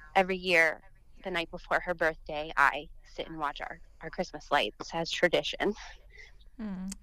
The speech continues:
Speaker 2: just spend time with her.
Speaker 1: Yes. And, uh, so we keep saying her, but we actually didn't know she was a girl till she was born, which was the next, the next day at eight oh seven P M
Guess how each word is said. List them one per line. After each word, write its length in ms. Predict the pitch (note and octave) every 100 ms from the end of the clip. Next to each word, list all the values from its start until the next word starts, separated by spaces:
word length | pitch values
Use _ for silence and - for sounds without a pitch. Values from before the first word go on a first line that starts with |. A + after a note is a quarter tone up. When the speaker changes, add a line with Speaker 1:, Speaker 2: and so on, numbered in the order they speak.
| -
Speaker 2:
just 180 | G3 -
spend 240 | G3+ G3
time 200 | - F#3
with 160 | F#3+ -
her. 120 | G3+
Speaker 1:
Yes. 540 | F#3+ - - - - -
And, 360 | G#3+ G3+ G3 F#3
uh, 320 | F3+ E3 E3+ - - - - - - - - - - - - - - -
so 480 | - - C#4 B3 A3+ A#3 - - - -
we 60 |
keep 180 | B3 C#4+
saying 280 | - B3 A#3 A3+
her, 320 | A3+ F#3 F#3+ - -
but 180 | F#3+ - -
we 100 | G#3+
actually 300 | G3 - A3
didn't 240 | F#3+ F3+
know 160 | F3 D#3+
she 200 | F3 -
was 180 | F3+ E3+
a 40 |
girl 240 | E3 E3 E3
till 180 | - E3+
she 180 | -
was 120 | F3 D#3+
born, 320 | - D3+ D3 E3
which 280 | - - -
was 200 | D#3+ -
the 60 | F3+
next, 480 | E3+ D#3+ - - - - - - -
the 60 |
next 320 | A3+ B3 - -
day 460 | A3 G3+ G3 G3 - - - G#3
at 180 | E3+ -
eight 140 | F#3
oh 80 | G3
seven 380 | G3 F#3 F3+ F#3
P 200 | G3+ F#3
M 340 | D3 D#3 F#3+